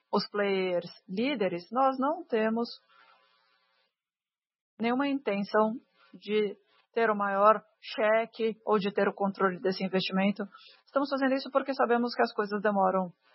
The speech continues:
no Brasil e se não houver ninguém levando isso adiante, gastando um pouco mais inicialmente,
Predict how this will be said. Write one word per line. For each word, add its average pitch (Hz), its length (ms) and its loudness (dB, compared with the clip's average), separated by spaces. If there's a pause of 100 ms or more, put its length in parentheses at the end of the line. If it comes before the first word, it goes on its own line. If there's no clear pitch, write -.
(120)
no 226 180 -4
Brasil 247 520 0
e 269 80 -4
se 269 120 -6
não 233 140 0
houver 196 400 2 (480)
ninguém 233 380 -2
levando 190 400 -2
isso 190 200 -2
adiante, 196 840 0 (420)
gastando 226 480 2
um 226 80 -8
pouco 240 400 0
mais 208 280 0
inicialmente, 202 920 0